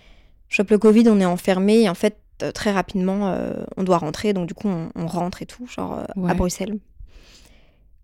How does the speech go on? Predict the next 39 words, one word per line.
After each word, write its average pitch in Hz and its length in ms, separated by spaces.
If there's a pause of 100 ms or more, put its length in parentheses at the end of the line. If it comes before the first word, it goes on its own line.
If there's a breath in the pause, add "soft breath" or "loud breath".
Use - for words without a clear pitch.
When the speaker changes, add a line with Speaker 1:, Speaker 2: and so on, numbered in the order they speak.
(140)
Speaker 2:
Vous 190 160
êtes 196 100
pas 226 140
vus ? 208 200 (920)
Speaker 1:
Non, 190 120 (240)
on 202 60
s'est - 140
pas 202 140
vus. - 60
Speaker 2:
Oh, 269 280 (160)
Speaker 1:
On 196 60
Speaker 2:
mais 196 60
Speaker 1:
s'est 190 180
pas 202 180
vus 247 140
et 240 60
j'ai 190 120
vu 196 260
aucune 214 460
personne 180 600 (280)
Speaker 2:
mais 208 200
Speaker 1:
que 220 60
Speaker 2:
non. 208 60
Speaker 1:
j'avais 175 280
matché, - 400
tu - 100
vois. - 80
Speaker 2:
Putain, - 200
mais 202 160
et 175 80
du 180 120
coup, 208 100
attends, 185 200
vous 160 140
avez 165 120
continué 175 320
à - 20
vous 156 120
parler ? 196 420